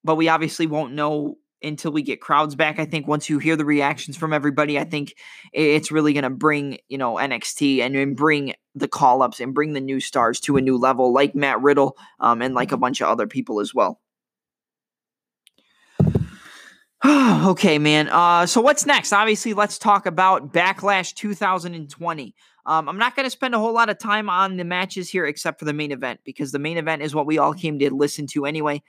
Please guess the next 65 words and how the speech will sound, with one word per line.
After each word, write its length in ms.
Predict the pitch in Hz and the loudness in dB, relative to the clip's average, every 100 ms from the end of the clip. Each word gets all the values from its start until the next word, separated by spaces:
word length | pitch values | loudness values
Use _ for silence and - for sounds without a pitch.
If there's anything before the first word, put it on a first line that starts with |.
| _ _ | _ _
and, 240 | 127 139 139 | -2 0 4
uh, 100 | 120 | 4
I 100 | 139 | 2
think 240 | 160 139 | -2 -4
that's 220 | 143 - | -4 -2
what 240 | 139 131 127 | 0 0 0
we, 460 | 135 123 117 - - | -2 -2 -6 -10 -6
what 200 | 143 131 | -4 2
you 120 | 151 | 2
guys 240 | 139 - | 2 0
wanna 180 | 135 123 | -4 -6
hear 180 | 131 120 | -6 -8
too. 260 | - 131 - | -8 -10 -10
So 380 | - 151 139 - - - 190 | 0 2 2 -2 -20 -6 0
let's 180 | 220 | 0
start 240 | - 254 226 | 2 4 4
it 60 | |
off 260 | 220 220 - | 6 4 2
with 180 | 196 175 | -2 0
Apollo 460 | 160 - 220 214 | -2 4 4 6
Crews 320 | - 233 214 180 | 2 -2 -2 -2
defeated 420 | 170 208 190 180 | -4 -4 -4 0
Andrade 600 | 165 143 160 165 170 165 | -2 0 2 4 4 -2
to 80 | 156 | -4
retain 340 | 151 175 165 | -4 -4 -6
the 80 | 160 | -4
United 320 | 151 156 147 | -2 -2 -4
States 280 | 143 156 135 | -6 -8 -8
Championship. 680 | - 170 160 165 151 175 - _ _ - | -6 -6 -4 -8 -6 -6 -8 _ _ -2
Um, 320 | 131 135 127 _ _ | 0 0 -2 _ _
you 100 | 165 | -6
know, 180 | 170 165 | -2 0
I 160 | 156 156 | 0 0
love 420 | 160 180 160 - | 4 2 2 0
that 160 | 165 | 0
they're 80 | 165 | 0
giving 300 | 151 170 165 | 0 -2 -2
Apollo 340 | 147 170 160 147 | -2 2 2 2
Crews 240 | - 160 | -2 -6
a 60 | 147 | -6
chance 300 | - 156 - | -6 -6 -6
to 80 | 156 | -2
run 160 | 156 | -2
with 100 | 151 | -2
this 180 | 139 135 | -10 -6
title. 380 | 160 156 160 - _ _ | -2 2 0 -2 _ _
Um, 160 | 147 139 | 0 2
I 100 | 185 | 2
did 160 | 240 | 2
not 200 | 262 254 | 0 0
get 140 | 247 226 | -2 -4
to 80 | 208 | -6
see 180 | 233 | -6
the 100 | 208 | -4
match 300 | 196 202 202 | 0 0 -2
in 80 | 190 | -6
its 160 | 165 165 | -8 -8
entirety, 480 | 143 170 175 180 170 | -8 -4 -2 -2 0
but 120 | 156 | 0
I 60 | |
did 220 | 147 165 156 | 0 -4 -8
see 120 | 170 | -10
some 200 | - 143 | -8 -2
highlights, 500 | 156 160 160 156 - | 0 2 0 0 -4
and, 240 | 127 127 | -8 -8